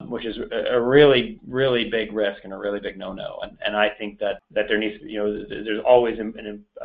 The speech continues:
a lot of attention that needs to be paid to how you interact with these parts of the internet so as to not give yourself away, as to not put your own data or your own organization at risk.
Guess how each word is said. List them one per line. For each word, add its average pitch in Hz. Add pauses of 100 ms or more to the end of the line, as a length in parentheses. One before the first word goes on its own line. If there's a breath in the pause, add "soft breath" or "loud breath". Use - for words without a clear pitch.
(160)
a 113
lot 117
of 107
attention 110
that 98
needs 113
to 110
be 104
paid 110
to 101
how 113
you 107
interact 101
with 104
these 98
parts 104
of -
the 101
internet 104
so 101
as 98
to 101
not 98 (400 loud breath)
give 110
yourself 139
away, 123
as 101 (100)
to 98
not 98
put -
your 104
own 107
data 110
or 101
your 98
own 95
organization 95
at -
risk. -